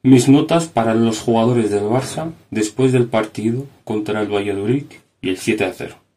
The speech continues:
Ter Stegen tuvo un partido tranquilo. Tuvo una parada muy buena contra los jugadores del Valladolid, un ocho. Cubarsí, partidazo. Un pase espectacular para Rafinha, estuvo bien en la defensa, un ocho y medio.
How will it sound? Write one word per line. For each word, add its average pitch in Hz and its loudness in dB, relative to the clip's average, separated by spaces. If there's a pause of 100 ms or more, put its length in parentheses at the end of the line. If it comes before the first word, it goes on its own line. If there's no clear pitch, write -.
(580)
Ter 120 2
Stegen 113 2 (360)
tuvo 123 4
un 123 2
partido 120 2
tranquilo. 92 -8 (200)
Tuvo 117 0
una 117 4
parada 107 2
muy 110 0
buena 127 2
contra 104 -6
los - -14
jugadores 104 0
del 95 -4
Valladolid, 98 -2 (560)
un 120 4
ocho. - -6 (1000)
Cubarsí, 120 4 (760)
partidazo. 107 0 (600)
Un 127 0
pase 127 2
espectacular 107 -2
para 101 -4
Rafinha, 139 2 (120)
estuvo 117 2
bien 113 2
en 104 0
la 101 -2
defensa, 131 -2 (520)
un 123 0
ocho 107 -4
y - -4
medio. 90 -10